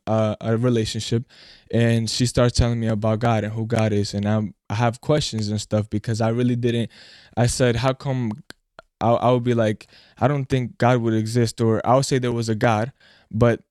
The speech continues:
he's not working in my life because look at my parents, they believe in God, and all this stuff is happening. My mom has issues, and I have issues, and all these things.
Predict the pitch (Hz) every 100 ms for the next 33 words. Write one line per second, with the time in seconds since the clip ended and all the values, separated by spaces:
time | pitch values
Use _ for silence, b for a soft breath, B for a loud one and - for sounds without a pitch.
0 | _ 113 135 131 127 120 123 - 113 123
1 | 127 120 113 - 113 117 107 113 123 123
2 | 110 107 139 120 107 117 123 113 107 110
3 | 107 104 101 - 123 113 117 110 107 104
4 | 101 104 104 117 120 110 104 101 - 107
5 | 107 113 117 104 104 - 110 104 107 107
6 | - 123 113